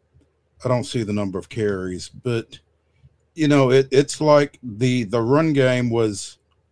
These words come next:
hardly there. Twenty-five carries, eighty-three yards.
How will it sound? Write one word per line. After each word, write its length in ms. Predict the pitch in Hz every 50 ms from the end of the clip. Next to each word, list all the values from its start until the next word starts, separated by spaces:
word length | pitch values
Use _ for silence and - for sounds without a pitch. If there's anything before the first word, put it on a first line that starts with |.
| _ _ _ _ _ _ _ _ _ _ _ _ _ _ _ _ _ _ _ _ _ _ _ _ _ _ _
hardly 440 | - - 175 170 139 123 127 120 110
there. 340 | 104 107 104 92 87 82 _ _ _ _ _ _ _ _ _ _ _ _ _ _ _ _ _ _ _ _ _ _ _ _ _ _ _
Twenty-five 500 | - - 226 226 214 220 202 190 170 135
carries, 460 | - 170 156 143 113 95 85 - _ _ _ _ _ _ _ _ _ _ _ _ _ _ _ _ _ _ _ _ _ _ _ _ _ _ _ _ _ _ _ -
eighty-three 440 | 139 147 143 139 131 139 131 131 123
yards. 440 | 123 117 107 95 - - - -